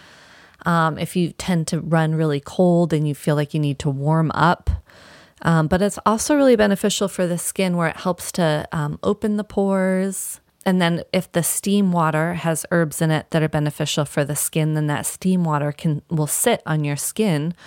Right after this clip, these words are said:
while you're steaming and for a few minutes afterward as well to help to nourish the skin. So making a steam is really easy. You just take a pot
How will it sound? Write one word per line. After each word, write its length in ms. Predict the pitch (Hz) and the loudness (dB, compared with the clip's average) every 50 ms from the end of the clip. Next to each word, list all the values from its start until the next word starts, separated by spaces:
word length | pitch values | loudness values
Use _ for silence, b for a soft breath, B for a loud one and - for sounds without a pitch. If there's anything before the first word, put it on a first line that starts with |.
| B B B B B B | B B B B B B
while 240 | - 170 175 180 170 | 0 2 4 4 4
you're 140 | 160 156 156 | 2 0 -2
steaming 600 | - - - - 180 180 175 156 151 151 156 156 | -4 -6 -4 0 2 2 2 2 2 0 0 -2
and 140 | 151 147 139 | -4 -4 -4
for 160 | - 147 143 | -2 -2 -2
a 60 | 147 | -2
few 200 | - - - 175 | -4 -4 -4 -2
minutes 360 | 165 165 160 151 147 - - | -2 -2 -2 -2 -4 -6 -8
afterward 680 | - 165 165 160 - - 185 165 147 143 139 143 147 - _ _ _ _ _ _ _ _ _ _ _ _ _ _ _ _ _ _ _ - - | -6 -6 -6 -6 -4 -4 -2 -2 0 -2 -2 -4 -6 -10 _ _ _ _ _ _ _ _ _ _ _ _ _ _ _ _ _ _ _ -10 -4
as 260 | - 175 175 165 - - | 0 0 0 0 0 0
well 260 | 165 160 151 139 160 | 2 2 2 0 -2
to 120 | - - | -2 -2
help 260 | 185 156 165 - - | 0 0 0 -2 -2
to 120 | - - 185 | -2 -2 0
nourish 460 | 170 160 160 151 151 165 - - - | 0 0 0 -2 -2 -4 -4 -6 -6
the 140 | - - 165 | -4 -4 -4
skin. 520 | 151 - - - - 156 135 - - 165 - b b b b b b b b b b b | -4 -4 -4 -4 -4 -4 -4 -4 -6 -6 -8 b b b b b b b b b b b
So 180 | - - - | 0 4 4
making 340 | 254 254 269 269 - 320 320 | 6 6 4 4 2 2 2
a 60 | 320 | 2
steam 480 | 302 - - - 247 233 233 254 285 294 | 2 0 0 2 4 4 6 4 4 4
is 180 | 269 233 214 220 | 2 2 2 2
really 600 | 208 214 214 214 214 240 254 254 262 269 269 262 - _ _ _ | 2 4 4 4 4 4 2 2 2 0 0 -2 -6 _ _ _
easy. 540 | - 208 185 185 165 170 165 165 190 240 247 - | 0 2 2 2 2 2 0 2 2 0 -2 0
You 120 | 233 208 | -2 0
just 220 | 190 208 202 - - | 2 0 0 -2 -4
take 280 | - - 214 202 - | -2 -2 -2 2 2
a 280 | 214 196 185 180 180 170 - - - B B B B B B B B - _ | 2 4 4 4 2 0 -2 -8 -16 B B B B B B B B -12 _
pot 540 | - - - 196 185 185 185 - - - 190 | -6 2 4 6 6 6 6 4 0 -6 -14